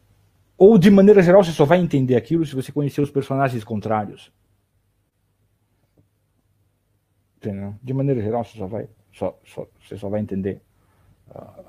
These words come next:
ah, se, se você entender o, o tipo humano contrário, certo? Ah, entendeu? Você pode,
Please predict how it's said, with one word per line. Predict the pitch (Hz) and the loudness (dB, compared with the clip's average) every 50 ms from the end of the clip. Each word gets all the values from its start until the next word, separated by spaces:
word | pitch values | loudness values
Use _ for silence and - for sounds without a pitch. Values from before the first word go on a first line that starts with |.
| - - _ _ - | -20 -20 _ _ -20
ah, | 98 - - - _ 90 90 _ _ _ _ _ _ _ _ _ _ _ _ | -20 -20 -20 -20 _ _ _ _ _ _ _ _ _ _ _ _ _ _ _
se, | - - 98 - _ _ _ _ | -12 -12 -12 -12 _ _ _ _
se | - 104 | -12 -10
você | 107 98 107 107 | -8 -4 -4 -4
entender | 104 110 101 98 101 | -4 -4 -4 -4 -4
o, | 98 95 - _ - | -6 -8 -10 _ -20
o | 104 110 - - - - 113 110 - | -20 -20 -20 -20 -20 -18 -18 -14 -8
tipo | - 113 104 - 107 | -6 -6 -6 -4 -4
humano | 104 104 104 104 104 98 | -4 -4 -4 -4 -4 -6
contrário, | - 90 90 - - 110 110 107 90 - - _ _ _ _ _ _ _ _ _ _ _ _ _ _ _ _ _ _ - | -8 -10 -8 -4 -2 -2 -2 -2 -4 -8 -14 _ _ _ _ _ _ _ _ _ _ _ _ _ _ _ _ _ _ -14
certo? | - 82 80 82 - _ _ _ _ _ _ _ _ _ _ _ _ _ _ _ _ _ _ _ _ - | -12 -12 -10 -12 -14 _ _ _ _ _ _ _ _ _ _ _ _ _ _ _ _ _ _ _ _ -20
Ah, | - 98 92 87 85 85 78 78 76 - - - - - - _ _ - 50 _ _ _ _ _ _ _ _ _ _ _ _ _ _ _ _ _ _ _ _ _ _ _ _ _ _ _ _ _ _ _ _ _ _ _ _ 180 _ _ _ _ _ _ _ _ _ _ _ _ _ _ _ _ _ _ _ _ _ _ _ _ _ 659 605 _ _ _ _ _ _ _ _ _ _ _ _ _ _ - | -18 -16 -16 -16 -16 -16 -16 -18 -18 -20 -20 -20 -20 -20 -20 _ _ -20 _ _ _ _ _ _ _ _ _ _ _ _ _ _ _ _ _ _ _ _ _ _ _ _ _ _ _ _ _ _ _ _ _ _ _ _ _ -20 _ _ _ _ _ _ _ _ _ _ _ _ _ _ _ _ _ _ _ _ _ _ _ _ _ _ _ _ _ _ _ _ _ _ _ _ _ _ _ _ _ -20
entendeu? | 180 - - - 95 95 98 | -20 -20 -16 -12 -10 -10 -8
Você | 95 - 104 | -6 -6 -2
pode, | 104 123 123 117 120 127 | 0 0 0 2 0 -4